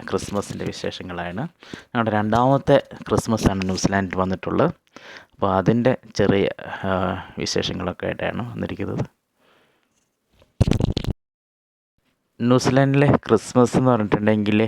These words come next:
ഒരു പത്തിരുപത് ദിവസത്തേക്ക് നീണ്ടു നിൽക്കുന്ന ഒരു ഫെസ്റ്റിവൽ സീസൺ തന്നെയാണ് ക്രിസ്മസും. അതേപോലെ ബോക്സിംഗ് ഡേ,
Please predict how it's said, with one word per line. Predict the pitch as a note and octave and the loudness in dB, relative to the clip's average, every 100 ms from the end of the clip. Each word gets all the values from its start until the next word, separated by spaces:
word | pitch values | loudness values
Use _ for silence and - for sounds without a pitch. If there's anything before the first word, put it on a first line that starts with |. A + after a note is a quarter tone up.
| G2+ G#2+ | -2 -2
ഒരു | G2+ G2+ C#2+ A#1+ - - - - | 0 2 0 -2 -14 -18 -16 -4
പത്തിരുപത് | G#2 A2 A2 G#2 | 0 4 4 4
ദിവസത്തേക്ക് | G2+ G2+ - G#2+ G#2 G#2 F#2+ | 0 -2 0 0 2 0 2
നീണ്ടു | G2+ A2 | 0 2
നിൽക്കുന്ന | A2+ G#2+ - G#2+ G2+ G2+ - _ - - - | 4 2 4 2 4 2 -2 _ -16 -16 -10
ഒരു | G2 G#2 - - - - - | -8 -6 -6 -8 -14 -20 -6
ഫെസ്റ്റിവൽ | - - F2+ | -6 -2 -4
സീസൺ | - F2 - G2+ | 0 -2 -2 -4
തന്നെയാണ് | F#2+ F2+ F2+ B2+ - - - - - | -2 -2 -4 -6 -8 -18 -18 -16 -4
ക്രിസ്മസും. | F2+ - G2 - D2+ | -4 -2 -6 -6 -2
അതേപോലെ | F#2 F#2 F#2 | 0 0 2
ബോക്സിംഗ് | F#2 - - G2+ F#2+ | 2 0 0 0 2
ഡേ, | F#2 F2 | 0 0